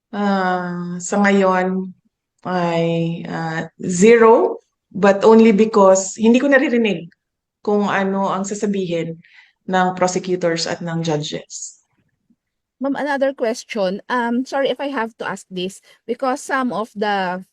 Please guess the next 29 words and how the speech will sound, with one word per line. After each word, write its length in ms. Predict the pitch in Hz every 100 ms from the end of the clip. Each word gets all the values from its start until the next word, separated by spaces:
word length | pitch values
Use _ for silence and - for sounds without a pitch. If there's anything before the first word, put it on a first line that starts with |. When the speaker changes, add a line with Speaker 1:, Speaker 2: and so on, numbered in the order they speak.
| _ 262
Speaker 2:
families, 460 | 269 254 214 -
relatives 520 | 214 226 226 202 190 -
of 160 | 196 -
those 460 | 208 202 208 - -
alleged 360 | 214 220 208
victims 540 | 196 220 - 196 190 -
of 120 | 190 202
the 100 | 202
war 200 | 190 -
on 160 | 202
drugs 400 | 185 175 170 - -
claim 300 | 190 180 170
that, 280 | 156 156 _ _ _ _ _ 214
um, 640 | 220 214 208 202 196 202
their 240 | 208 240 226
lives 340 | 220 226 220
would 160 | 233 214
be 120 | 196 220
threatened 580 | 196 180 - 180 180 185
or 100 | 185
at 160 | - -
risk 340 | 185 156 - _
if 360 | 226 247 - _ _ _ -
the 280 | 214 202 196
former 320 | 233 233 240
president 560 | 226 208 233 196 196 196
will 160 | 196
be 80 | 180
allowed 340 | 202 190 180